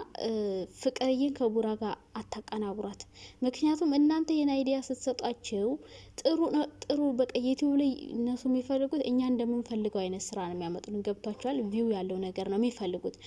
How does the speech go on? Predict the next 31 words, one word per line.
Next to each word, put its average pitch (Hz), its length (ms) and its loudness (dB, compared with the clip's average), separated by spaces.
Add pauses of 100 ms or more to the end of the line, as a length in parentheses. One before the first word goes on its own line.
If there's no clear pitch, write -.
(220)
ሶ 381 180 4
ሊመጡ 311 380 4
ይችላሉ። 220 420 0
በቃ 208 200 -4
እኛ 240 140 0 (100)
ከገፋፋናቸው 254 880 0
ይመጣሉ። 226 520 -2 (220)
ብሩክና 262 460 2
ሀይሚ 254 260 0
እንዲገናኙ 233 520 0
ያደረገ 208 460 0
ማን 180 200 -4
ነው? - 100 0
እኛ 403 140 4 (100)
ነን 262 180 2
በኮሜንት 247 480 0
እየገፋፋን። 202 720 -4 (420)
ስለዚህ፣ 330 460 2 (380)
እ፣ 233 100 2 (180)
አሁን 269 260 2
ይሄን 262 180 2
ነገር 254 240 0
አደረጋችሁ 240 600 -2
ማለት 262 340 -2
ፍቅርና፣ 247 480 -2 (220)
አ፣ 208 120 -6 (420)
ብሩኬ 254 380 2
ሊመጡ 247 340 2
ይችላሉ። 196 400 -4 (300)
ምክንያቱም 320 440 2
እኛ 294 140 4